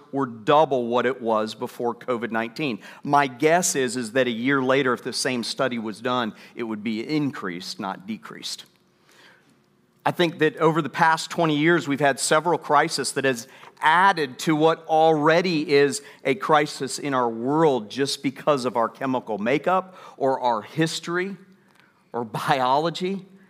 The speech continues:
But the world suffers with mental health issues. Now, I wanna make one distinction. There's a difference between mental health issues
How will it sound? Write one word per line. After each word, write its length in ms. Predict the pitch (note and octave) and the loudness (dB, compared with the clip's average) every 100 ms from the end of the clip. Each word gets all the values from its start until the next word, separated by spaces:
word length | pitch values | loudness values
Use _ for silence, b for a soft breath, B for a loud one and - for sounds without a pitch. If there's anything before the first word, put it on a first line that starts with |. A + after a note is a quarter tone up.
| b b | b b
But 140 | - C#3+ | -6 -4
the 80 | C3 | -4
world 500 | B2+ D3 F3 F3+ - | 0 2 2 2 -2
suffers 760 | - E3+ E3 - A#2+ G#2+ G#2 | -4 0 0 -2 -8 -6 -6
with 180 | B2+ B2+ | -8 -4
mental 380 | B2 C3 C3 B2+ | -2 -2 -4 -8
health 340 | - B2 A#2+ | -2 -2 -2
issues. 320 | B2+ - F#2+ | -6 -6 -8
Now, 140 | A2 B2+ | -4 -2
I 20 | |
wanna 180 | C#3+ D3+ | -2 -2
make 240 | C#3 C3+ | -4 -6
one 220 | B2+ C3+ | -6 -6
distinction. 680 | C3 A#2 - C3 B2 - G2 - b b b b b b C3 | -6 -10 -10 -8 -8 -12 -16 -20 b b b b b b -6
There's 180 | C3+ | -4
a 60 | B2+ | -4
difference 500 | A#2+ E3 E3 C3 - | 0 0 0 -6 -6
between 800 | B2+ - C#3 B2+ A#2 B2 A#2+ A#2 | -12 -10 -6 -4 -4 -4 -4 0
mental 480 | C3 C#3+ - B2+ G#2+ | 0 -2 -6 -10 -4
health 360 | C3 B2 B2 | -2 -2 -2
issues 760 | C3 B2+ - G2+ G2+ - - | -8 -6 -10 -12 -10 -8 -8